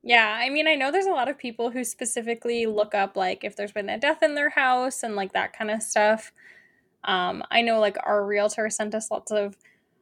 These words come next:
articles if we were, like, gonna go look at a building that, like, if there was some kind of weird, like, one of the ones we were gonna go see, there had been, like, this sketchy fire that it <laughs> seems like one of the builders had set. So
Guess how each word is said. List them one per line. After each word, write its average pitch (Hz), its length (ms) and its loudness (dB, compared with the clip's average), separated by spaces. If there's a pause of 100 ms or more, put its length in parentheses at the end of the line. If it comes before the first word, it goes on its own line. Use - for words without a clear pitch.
(220)
articles 226 580 2
if 247 120 -4
we 240 100 -2
were, 214 140 0
like, 208 200 0
gonna 220 200 -2
go 208 160 0
look 214 220 -2
at 214 80 2
a 202 60 -2
building 208 760 0
that, - 200 -2
like, - 320 -2
if - 160 -8
there - 160 -4
was - 160 -4
some 226 160 -6
kind 220 200 -4
of 208 140 -4
weird, 208 680 0 (380)
like, - 180 -10
one 208 180 0
of 208 80 2
the 214 80 4
ones 208 180 -2
we 226 80 -2
were 208 60 0
gonna 202 180 0
go 220 120 -4
see, 214 200 -4
there 202 140 -2
had 196 180 -8
been, 196 160 -4
like, - 220 -8
this - 140 -8
sketchy - 520 -6
fire 254 720 2
that 220 140 0
it 208 160 -8
<laughs> - 0 -
seems 240 380 -6
like 247 200 -8
one 214 160 -2
of 208 140 -6
the - 80 -8
builders 294 600 2
had 262 300 -2
set. 233 580 0 (680)
So 220 760 4